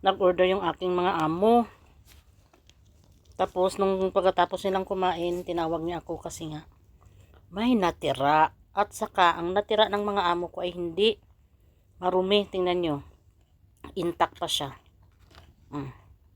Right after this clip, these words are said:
Mayroon pa siyang kasamang, ano, ah, vegetable. At mayroon siyang ganito kaliit na coleslaw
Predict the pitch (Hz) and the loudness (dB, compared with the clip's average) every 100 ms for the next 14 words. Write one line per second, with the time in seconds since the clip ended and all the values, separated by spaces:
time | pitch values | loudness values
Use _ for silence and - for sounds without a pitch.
0 | _ _ _ _ _ _ _ - 196 214 | _ _ _ _ _ _ _ 4 4 6
1 | 220 214 - 208 208 208 208 202 185 185 | 4 2 6 6 4 0 -2 2 4 4
2 | 185 190 196 196 - - 170 165 156 - | 2 2 -4 -8 -16 -10 -6 -4 -6 -10
3 | _ _ - - - _ - _ - _ | _ _ -20 -20 -20 _ -20 _ -20 _
4 | _ _ _ - 160 160 160 160 185 - | _ _ _ -4 2 2 2 0 0 0
5 | 196 160 151 143 131 - _ _ _ _ | -4 0 0 -2 -10 -20 _ _ _ _
6 | _ _ _ _ _ _ - 202 214 220 | _ _ _ _ _ _ -4 0 4 4
7 | 226 233 - 240 247 233 220 220 220 220 | 4 2 4 4 4 2 2 0 -2 0
8 | 208 185 196 208 220 233 262 285 - _ | 0 -2 -4 0 4 6 4 2 -4 _
9 | _ _ _ _ _ _ _ - 233 233 | _ _ _ _ _ _ _ 2 4 6
10 | 233 - - - 220 190 | 2 -4 -6 -2 2 2